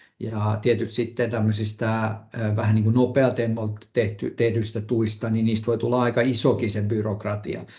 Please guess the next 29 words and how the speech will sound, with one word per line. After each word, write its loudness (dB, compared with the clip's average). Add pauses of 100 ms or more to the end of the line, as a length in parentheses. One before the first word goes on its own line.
(260)
Niin 0
tästä 0
energiaan 2
liittyvää 0
valmisteverosysteemistä, 0
niin, -2 (340)
ja -4
palautuksesta, 0
niin -2
sehän 0
kävi 0
niin, 0
että -4
se -2
summa 4
tuli 4
automaattisesti 0
sen -4 (300)
vanhan 2 (200)
tai -2
edellisen, 2
ö, 0 (300)
tai -2
keväällä 4
tehdyn, 0
helmikuun -2
loppuun -2
mennessä 2
tehdyn, 0